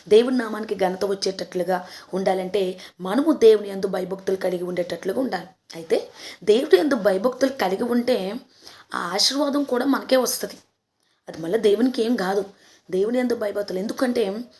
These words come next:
మనం పెద్దల్ని బాగా గౌరవించామనుకోండి, తల్లిదండ్రుల మాట విని తల్లిదండ్రులు గౌరవించేవారుగా ఉన్నామనుకోండి,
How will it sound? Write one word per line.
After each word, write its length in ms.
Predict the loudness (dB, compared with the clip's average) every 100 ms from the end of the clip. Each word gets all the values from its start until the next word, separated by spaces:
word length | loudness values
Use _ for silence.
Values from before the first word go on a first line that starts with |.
| -20 -20 _
మనం 120 | -10 -2
పెద్దల్ని 580 | 0 2 2 2 2
బాగా 260 | 2 -2 -2
గౌరవించామనుకోండి, 1120 | 2 2 0 -2 -2 -2 -4 -6 -6 -4 -8 -12 _ -6
తల్లిదండ్రుల 480 | -2 0 2 2 2
మాట 280 | 0 -2 -2
విని 320 | -4 -4 -8 -12 -18 -8
తల్లిదండ్రులు 460 | -6 -2 0 2 4
గౌరవించేవారుగా 640 | 4 2 0 -2 -2 -4
ఉన్నామనుకోండి, 640 | -4 -6 -6 -8 -6 -8